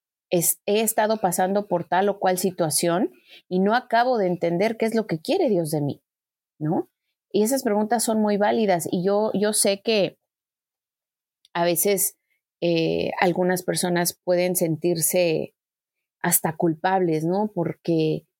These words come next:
llevan ya un tiempo trabajando en su espiritualidad, en su relación con Dios, y no acaban de entender qué es lo que quiere Dios para ellos, ¿no? O sea, eh,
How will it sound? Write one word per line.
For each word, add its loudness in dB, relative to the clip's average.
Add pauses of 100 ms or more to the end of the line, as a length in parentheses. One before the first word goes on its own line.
llevan 0
ya 0 (760)
un 0
tiempo 0
trabajando 0
en 0
su -4
espiritualidad, -2
en -2
su -8
relación -2
con -2
Dios, 0 (440)
y 0
no 2
acaban 0
de 2
entender 0 (1080)
qué 2
es 0
lo 0
que -2
quiere 0
Dios -2
para -2
ellos, -6
¿no? -8
O -10
sea, -4 (420)
eh, -6